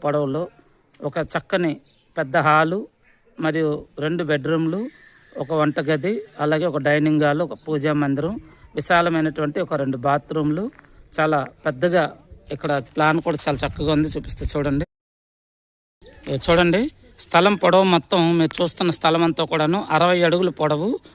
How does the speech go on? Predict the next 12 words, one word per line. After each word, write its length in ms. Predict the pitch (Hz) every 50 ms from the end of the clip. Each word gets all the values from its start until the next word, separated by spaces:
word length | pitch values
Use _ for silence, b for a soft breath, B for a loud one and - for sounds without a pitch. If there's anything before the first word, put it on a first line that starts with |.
| B B B B B 156 156
మరియు 240 | 160 170 190 202 185 160
ముప్పై 260 | 165 - - - 196 196 185 185
మూడు 140 | 180 170 165
అడుగులు 240 | 156 175 175 180 175 156 147
వెడల్పు 400 | 147 156 160 156 151 - 165 160 160 - 156
ఉన్నటువంటి 500 | 160 165 143 - 160 156 156 139 - 180 185 - - 170
ఈ 40 | 185 165 -
స్థలంలో 520 | - - 156 151 151 156 156 151 170 196 233 - B B B B B B B - -
చక్కగా 400 | 170 151 - 185 170 190 190 170 165 - - - 156
ఒక 100 | 151 - 160 160
రెండు 180 | 160 156 156 147 - 160
పెద్ద 140 | 139 131